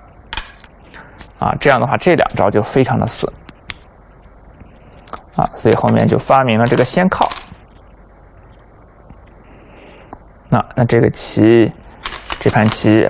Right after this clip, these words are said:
白棋还是选择了长这个啊，这个长其实是非常少见的，但是鉴于当下这个局面啊，我觉得连笑有他自己一个判断，他觉得我无论走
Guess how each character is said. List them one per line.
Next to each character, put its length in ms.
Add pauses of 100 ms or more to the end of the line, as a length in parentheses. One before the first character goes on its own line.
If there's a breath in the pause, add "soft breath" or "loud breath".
白 140
棋 180
还 140
是 100
选 140
择 100
了 100
长 240
这 120
个 100
啊， 100
这 120
个 60
长 260
其 160
实 140
是 40
非 160
常 140
少 240
见 240
的， 80 (1120 loud breath)
但 180
是 200 (100)
鉴 320
于 180 (360)
当 360
下 320
这 140
个 120
局 320
面 300 (140)
啊， 120
我 120
觉 120
得 120
连 180
笑 180
有 60
他 160
自 140
己 80
一 80
个 80
判 200
断， 160 (380)
他 100
觉 140
得 180 (280 loud breath)
我 120
无 200
论 160
走 200